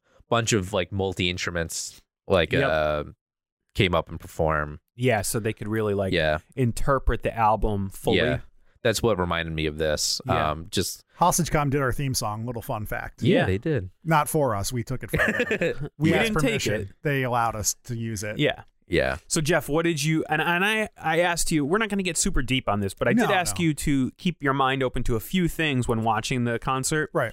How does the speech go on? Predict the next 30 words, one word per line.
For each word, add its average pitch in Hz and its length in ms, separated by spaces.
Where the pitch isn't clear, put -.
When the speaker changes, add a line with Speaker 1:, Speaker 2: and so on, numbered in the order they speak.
Speaker 2:
So - 140
what 156 160
did 165 120
you 160 100
think 143 260
about 117 480
what 123 180
we 113 100
spoke - 360
about? 104 320
Speaker 3:
I 160 140
think 185 320
that 170 240
everything 160 340
you 151 80
said 160 180
in 135 60
the 123 80
first 135 440
half 135 360
of 131 160
this 120 180
episode 139 800
was 123 340
true 131 480
about 120 360
their 123 100
live 110 200
performance. 104 520
Um, 139 520